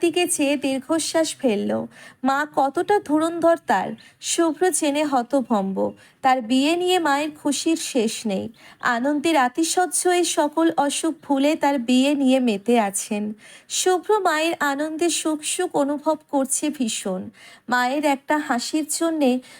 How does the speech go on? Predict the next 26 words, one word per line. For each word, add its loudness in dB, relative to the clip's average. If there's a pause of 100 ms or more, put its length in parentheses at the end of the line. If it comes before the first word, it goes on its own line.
শুভ্র 0
নিজের 0
জীবন -2
দিয়ে 2
দিতে -2
পারে। -2 (480)
এ 0
তো 2
সামান্য 0
বিয়ে। 0 (280)
আফরোজা 0
এলেন, 0
হাতে 0
একটা 0
ছোট্ট -4
বক্স। -4 (280)
শুভ্রের 0
কাছে -2
এসে -2
বসলেন। -4 (340)
বক্সটা 2
শুভ্রের -2
হাতে -2
ধরিয়ে 0
দিয়ে 0
বললেন, -2